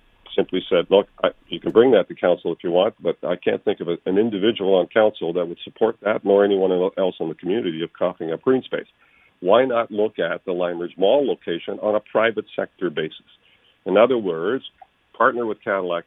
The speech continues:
Fairview, uh, make it a, uh, a, a fulsome entertainment complex, not just an arena, and do it with, uh, with private dollars, and then you do not have to worry about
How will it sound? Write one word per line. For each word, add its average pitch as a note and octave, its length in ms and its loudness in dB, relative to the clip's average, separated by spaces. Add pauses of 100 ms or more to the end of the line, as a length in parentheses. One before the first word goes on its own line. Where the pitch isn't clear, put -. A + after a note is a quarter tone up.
Fairview, F2 560 -6 (460)
uh, F2 260 2
make G2 340 4
it A2 120 4
a, F#2+ 280 4
uh, F2 460 0
a, F#2 60 0
a F2+ 40 -2 (120)
fulsome B2 440 -2
entertainment G2+ 720 0
complex, F2 560 -2
not G2 260 0
just F#2+ 280 0
an F2 140 -4
arena, G2 520 0 (420)
and A2+ 200 2
do C#3 180 6
it C3+ 100 2
with, B2 240 0
uh, A#2 160 4
with A2 220 0
private A#2+ 400 2
dollars, B2 560 2 (160)
and G#2 160 0
then G#2+ 140 2
you A#2+ 100 -4
do A#2+ 180 0
not B2 220 2
have C3 200 0
to G#2+ 100 -2
worry B2+ 320 2
about F#2+ 260 0